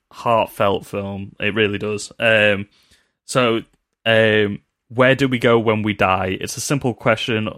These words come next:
a simple but unanswerable question by a precarious three-year-old, um, that kicks off an epic journey as a small lad leads his family through an imaginary adventure through fantasy lands filled with, uh,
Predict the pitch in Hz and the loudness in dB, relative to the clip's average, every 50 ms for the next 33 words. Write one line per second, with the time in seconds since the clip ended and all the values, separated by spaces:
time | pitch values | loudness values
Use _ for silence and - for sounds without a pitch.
0 | - _ - 139 143 - - _ _ _ _ - - - - 185 170 - - 117 | -14 _ -4 -4 -4 -4 -4 _ _ _ _ -12 -6 -2 0 0 0 2 2 0
1 | 113 110 - - - _ _ - 117 - 104 113 117 117 123 117 - 123 123 123 | 0 0 -2 -8 -20 _ _ -2 0 0 0 0 0 0 0 -2 -4 -2 0 0
2 | 120 - - 117 107 - - - 110 101 104 104 - 104 101 95 95 - 104 101 | 0 0 0 0 0 0 -2 -2 -2 -2 -2 -2 -2 0 0 0 0 -2 -6 -10
3 | - - 110 107 110 107 104 104 104 - - - 104 98 98 95 98 98 95 95 | -8 -6 -4 -2 -2 0 0 -2 -2 -4 -10 -8 -6 -6 -6 -4 -6 -6 -6 -6
4 | 98 101 95 - _ _ _ _ _ _ _ _ _ _ - 107 98 95 95 95 | -6 -8 -10 -12 _ _ _ _ _ _ _ _ _ _ 0 2 2 4 2 2
5 | 95 92 92 92 - _ _ _ _ _ _ _ _ _ _ - 98 - - 110 | 0 -2 -4 -10 -14 _ _ _ _ _ _ _ _ _ _ -8 -8 -4 -4 -6
6 | - - 127 113 - - 110 110 - 120 127 - 143 123 120 - - 110 107 107 | -2 0 -2 -2 0 -2 -6 -2 -2 -4 -2 -2 -4 -6 -4 -4 -2 0 0 0
7 | 107 110 107 104 104 104 - _ _ _ _ _ _ _ - 110 107 104 - - | 0 -2 -2 -2 -2 -4 -6 _ _ _ _ _ _ _ -6 -6 -6 -4 -6 -2
8 | 131 120 123 117 107 104 110 107 107 104 107 107 101 - 104 - - - 104 101 | -2 0 0 0 2 0 0 0 0 -2 -2 -2 -2 -4 -8 -6 -4 -2 -2 -2
9 | 101 101 101 104 - - 101 98 98 101 101 101 101 107 104 - 101 101 101 101 | -2 -4 -4 -6 -4 -4 -4 -2 -2 -2 -2 -2 -2 -4 -4 -6 -4 -2 -2 0
10 | 101 101 98 98 98 - 98 101 101 - 110 101 - - 101 - - 107 101 98 | 0 -2 -2 -4 -4 -4 -4 -4 -4 -6 -8 -8 -8 -10 -8 -6 -6 -6 -6 -8
11 | - - - 113 104 98 101 98 95 98 - - - 104 101 101 104 101 101 95 | -10 -10 -8 -6 -6 -4 -6 -6 -8 -10 -10 -8 -6 -4 -4 -4 -2 -4 -4 -6
12 | 120 _ _ _ _ _ _ 113 101 92 92 90 92 101 | -8 _ _ _ _ _ _ -2 0 0 0 -2 -2 -4